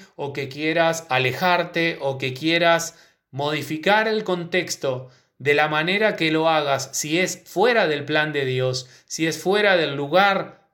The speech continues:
que Dios tiene para vos en este tiempo, entonces te puedo asegurar que no vas a estar mejor, vas a estar peor,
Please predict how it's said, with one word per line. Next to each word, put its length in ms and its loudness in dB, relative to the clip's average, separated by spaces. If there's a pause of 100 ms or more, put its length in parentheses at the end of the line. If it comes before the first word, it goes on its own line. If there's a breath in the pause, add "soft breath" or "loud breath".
(140)
que 160 -8
Dios 520 -4 (680)
tiene 340 0
para 240 2
vos 280 0
en 120 -4
este 240 -6
tiempo, 580 -6 (240 loud breath)
entonces 880 -2
te 140 -6
puedo 320 2
asegurar 680 -2
que 120 -6
no 80 -2
vas 200 0
a 60 -6
estar 320 0
mejor, 560 -2 (340 soft breath)
vas 320 0
a 60 0
estar 360 0
peor, 520 0